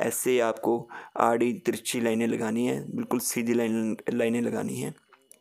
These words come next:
ठीक है गाइस। गाइस, ये एक वार्म अप एक्सरसाइज है, जैसे आप जिम में, जिम करने से पहले वार्म अप करते हो ना, वैसे आप ड्राइंग करने से पहले इसको करना, जिससे आपको अच्छे रिजल्ट मिलेंगे।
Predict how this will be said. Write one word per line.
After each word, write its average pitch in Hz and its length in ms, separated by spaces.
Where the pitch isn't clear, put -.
ठीक 175 180
है 147 80
गाइस। 151 240
गाइस, 143 360
ये 156 100
एक 135 160
वार्म 131 280
अप 160 120
एक्सरसाइज 113 500
है, 117 100
जैसे 120 280
आप 135 80
जिम 120 200
में, 147 380
जिम 127 200
करने 135 280
से 127 100
पहले 123 240
वार्म 123 540
अप 123 80
करते 131 280
हो 156 60
ना, 156 60
वैसे 120 280
आप 131 60
ड्राइंग 123 300
करने 131 220
से 127 120
पहले 120 260
इसको - 360
करना, 110 380
जिससे 120 300
आपको 123 340
अच्छे 131 400
रिजल्ट 113 380
मिलेंगे। 113 460